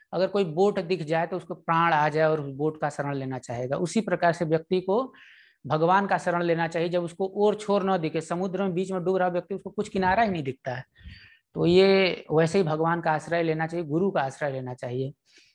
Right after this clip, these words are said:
बिना गुरु के इस संसार में कोई खुश नहीं रह सकता है,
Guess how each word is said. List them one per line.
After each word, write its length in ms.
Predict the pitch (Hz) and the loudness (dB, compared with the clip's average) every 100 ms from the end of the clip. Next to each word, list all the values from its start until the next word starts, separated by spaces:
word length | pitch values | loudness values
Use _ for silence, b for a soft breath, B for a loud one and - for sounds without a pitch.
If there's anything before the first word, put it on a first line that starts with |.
| b _ - | b _ -2
बिना 280 | 143 208 233 | 4 6 8
गुरु 200 | 208 220 | 6 4
के 100 | 220 | 4
इस 100 | 214 | 2
संसार 340 | 196 180 202 | 0 4 4
में 100 | 202 | 4
कोई 160 | 202 208 | 0 -2
खुश 280 | 208 196 190 | 0 -4 0
नहीं 120 | 175 | 0
रह 120 | 139 | 0
सकता 380 | 127 - - 131 | -2 -8 -8 -8
है, 140 | 131 | -8